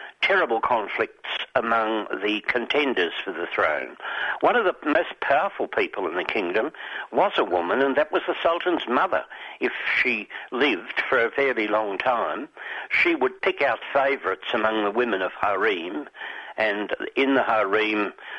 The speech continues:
with these favourites, the sultan would conceive many children, and, uh, the mother of the sultan was a central figure. Sometimes her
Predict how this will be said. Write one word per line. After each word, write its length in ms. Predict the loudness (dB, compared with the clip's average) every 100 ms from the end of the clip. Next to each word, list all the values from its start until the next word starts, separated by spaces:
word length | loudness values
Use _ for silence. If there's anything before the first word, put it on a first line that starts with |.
| -12 -4
with 140 | -2 0
these 180 | 0 0 2
favourites, 420 | 2 2 -2 -6 -8 -8
the 100 | -4 0
sultan 420 | 0 2 0 0
would 180 | 0 -2
conceive 500 | -4 0 0 0 0
many 300 | 2 2 0
children, 640 | 0 0 0 -4 -4 -10 -16 -14 -12 -14 -2
and, 440 | 2 4 2 0 -2 0
uh, 300 | 2 2 0 -4 -16 -16 -4
the 80 | 0
mother 420 | 2 4 2 2 2
of 160 | 0 0
the 120 | -2 2
sultan 400 | 2 2 0 0
was 140 | 0 0
a 120 | -2 0
central 380 | 0 0 -2 -6 -2
figure. 320 | -2 -2 -4 -8 -14 -14 -12 -2 2
Sometimes 480 | 2 2 2 0 -4
her 140 | -2